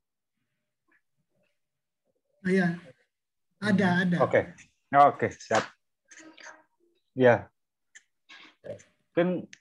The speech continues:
Speaker 2: berawal dari ini, Pak, pertanyaan, sebetulnya sejarahnya bagaimana sih, eh, peradaban Toraja itu sampai ada di peradaban,
Speaker 1: Hmm.
Speaker 2: apa, jadi bisa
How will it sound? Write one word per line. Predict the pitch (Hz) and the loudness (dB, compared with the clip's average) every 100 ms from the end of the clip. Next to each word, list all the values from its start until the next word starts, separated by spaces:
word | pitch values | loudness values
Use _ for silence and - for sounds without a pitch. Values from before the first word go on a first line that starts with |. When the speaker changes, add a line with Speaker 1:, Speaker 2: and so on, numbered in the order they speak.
| _ | _
Speaker 2:
berawal | 135 127 120 123 135 139 135 | -4 0 2 6 8 8 6
dari | 127 123 131 131 135 110 | 4 4 0 -2 -2 -2
ini, | 117 123 | -2 -4
Pak, | 117 101 - | -6 -8 -12
pertanyaan, | 113 104 104 110 104 101 101 _ _ _ _ - | -8 -6 -4 -4 -4 -6 -12 _ _ _ _ -14
sebetulnya | 101 - 117 139 | -12 -4 -2 0
sejarahnya | 139 120 113 113 104 139 131 | -2 0 2 4 2 0 -2
bagaimana | 113 110 113 98 87 107 | 0 -2 -2 -4 -4 -8
sih, | 101 123 120 - _ _ _ _ _ _ _ _ _ _ _ _ | -8 -10 -12 -20 _ _ _ _ _ _ _ _ _ _ _ _
eh, | 104 101 98 98 95 95 95 | -10 -8 -8 -8 -8 -10 -8
peradaban | - 107 104 101 101 | 0 2 4 2 0
Toraja | 104 101 98 98 104 | 2 4 4 2 2
itu | 104 104 120 120 - - _ - - _ _ _ _ _ | 0 -4 -8 -10 -20 -20 _ -20 -20 _ _ _ _ _
sampai | 98 92 95 95 92 | -16 -10 -8 -6 -6
ada | 90 90 | -6 -6
di | 90 92 | -4 -4
peradaban, | - 95 95 95 85 92 95 | -2 0 2 2 2 0 -2
Speaker 1:
Hmm. | 104 | -4
Speaker 2:
apa, | 120 160 104 | -2 0 0
jadi | 98 90 92 - _ 110 | -2 -4 -8 -14 _ -20
bisa | 95 - 90 87 | -18 -12 -14 -14